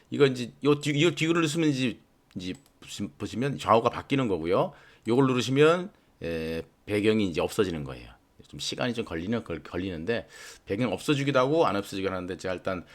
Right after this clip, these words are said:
일단은 지금 처음 하는 거니까, 어, 스탠다드 형으로 하겠습니다. 잠깐만, 여기 배경을 좀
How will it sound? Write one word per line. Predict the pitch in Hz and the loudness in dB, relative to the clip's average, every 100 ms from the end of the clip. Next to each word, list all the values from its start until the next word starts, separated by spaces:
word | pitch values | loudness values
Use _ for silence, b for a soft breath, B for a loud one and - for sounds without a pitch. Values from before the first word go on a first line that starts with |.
| b b b | b b b
일단은 | 92 87 95 | -12 -8 -6
지금 | 87 90 82 | -6 -8 -10
처음 | - - 160 | -6 -2 0
하는 | 135 160 | 0 0
거니까, | 143 117 - 85 101 147 156 b b _ | 0 0 0 0 2 0 -2 b b _
어, | - 69 | -14 -12
스탠다드 | - 120 107 90 87 | -10 -6 -4 -4 -4
형으로 | 90 80 | -8 -10
하겠습니다. | 73 113 - 80 67 82 117 131 b b b b _ | -8 -8 -8 -10 -10 -8 -8 -10 b b b b _
잠깐만, | - _ - 50 60 | -20 _ -18 -16 -16
여기 | 71 | -16
배경을 | 76 73 71 | -14 -12 -12
좀 | 80 | -14